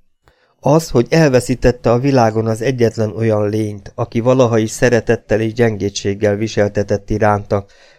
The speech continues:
számára mindennél súlyosabb tragédia volt. Mit számított az, hogy Kala rémisztő külsejű majom volt? Tarzan számára kedves volt és szép. Őt halmozta el,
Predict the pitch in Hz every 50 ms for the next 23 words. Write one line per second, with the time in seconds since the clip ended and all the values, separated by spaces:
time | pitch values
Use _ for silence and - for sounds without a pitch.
0 | _ _ - - - 139 131 135 131 131 139 135 147 139 117 104 104 101 104 104
1 | 101 98 - - 101 92 92 90 87 - - - - - - 90 90 92 92 92
2 | 90 95 92 90 87 85 87 87 87 - _ _ _ _ _ _ _ _ _ _
3 | _ _ _ _ _ 170 214 226 - - - 139 - 123 117 117 - 120 113 -
4 | - 117 110 - - 110 - - - 123 117 110 110 110 117 117 110 110 110 101
5 | - - 107 104 101 _ 113 110 101 - - 98 98 98 95 98 95 95 95 92
6 | 92 87 85 92 90 87 - _ _ _ _ _ _ _ _ _ _ _ _ _
7 | _ - 170 175 160 - 151 139 131 - - 127 123 123 123 117 110 104 101 -
8 | - 131 113 - 98 98 92 - - 95 95 92 95 95 92 90 - - - -
9 | 71 62 - _ _ - _ _ _ _ _ _ _ _ _ _ _ _ - _
10 | _ _ _ _ _ _ _ - 220 185 - - 147 131 117 117 120 117 113 -
11 | - - 110 113 120 120 120 117